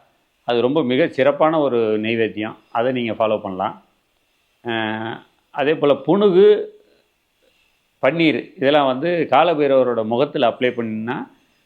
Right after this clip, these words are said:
அதுக்கும் நல்ல பலன் இருக்கு. அதே போல, அஹ், நம்ம சனி பகவான் வந்து இடது கால் ஊனமுற்றவர். இடது கால் ஊனமுற்றவருங்கிறதுனால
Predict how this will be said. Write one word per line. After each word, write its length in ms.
அதுக்கும் 320
நல்ல 720
பலன் 220
இருக்கு. 400
அதே 180
போல, 500
அஹ், 380
நம்ம 280
சனி 360
பகவான் 520
வந்து 360
இடது 320
கால் 180
ஊனமுற்றவர். 640
இடது 320
கால் 160
ஊனமுற்றவருங்கிறதுனால 1300